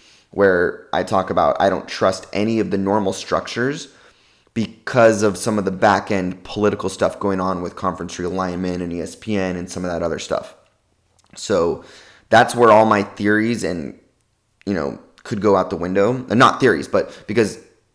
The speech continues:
you know, my whole shtick is like, look, in a normal year, if there isn't politics involved, there is kind of a structure to this thing, right? Undefeated is everything. Winning is everything. If you are twelve and oh,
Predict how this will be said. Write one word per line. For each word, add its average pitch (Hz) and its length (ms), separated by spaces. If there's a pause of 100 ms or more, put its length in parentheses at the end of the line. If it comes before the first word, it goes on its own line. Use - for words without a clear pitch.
you 107 80
know, 92 100
my 98 100
whole 98 120
shtick - 240
is 92 120
like, 92 100
look, 123 240
in 107 80
a 107 60
normal 117 340
year, 127 240
if 123 80
there 107 120
isn't 98 260
politics 104 420
involved, 90 400 (540)
there 110 180
is 117 160
kind 123 160
of 110 60
a 101 60
structure 101 360
to 92 60
this 85 180
thing, - 260 (520)
right? 90 260 (920)
Undefeated 123 800 (520)
is 107 160
everything. 95 540
Winning 135 340
is 123 140
everything. 92 400
If - 180
you 107 160
are 90 80
twelve 107 380
and 151 80
oh, 123 340